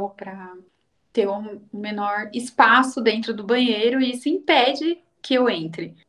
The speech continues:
Porque apesar de eu ser uma pessoa com deficiência, eu também não tô dentro de um padrão. Não é porque eu tenho uma deficiência que eu vou entrar em qualquer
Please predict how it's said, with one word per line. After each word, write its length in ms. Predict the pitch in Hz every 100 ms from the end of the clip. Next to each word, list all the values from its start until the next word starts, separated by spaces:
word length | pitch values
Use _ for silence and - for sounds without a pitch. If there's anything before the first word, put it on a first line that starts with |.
| _ _
Porque 280 | 190 190 220
apesar 560 | 220 233 233 233 247 311
de 80 |
eu 80 | 285
ser 220 | 277 262
uma 240 | 220 214 214
pessoa 460 | 226 - 202 180
com 340 | - - 277 339
deficiência, 960 | 233 - 190 - 196 247 277 - 202 -
eu 140 | 208
também 300 | 233 240 254
não 120 | 285
tô 200 | 277 285
dentro 420 | 349 262 233 240 233
de 100 | 220
um 120 | 226
padrão. 580 | 220 220 202 185 170 175
Não 180 | 202
é 100 | 226
porque 440 | 247 - 277 226 - _ _
eu 140 | 196 208
tenho 240 | 226 226
uma 140 | 254 247
deficiência 560 | 233 254 - 240 262
que 120 | 254
eu 120 | 269 254
vou 180 | 247
entrar 500 | 262 349 330 254 262
em 120 | 294 294
qualquer 580 | 277 277 262 277 339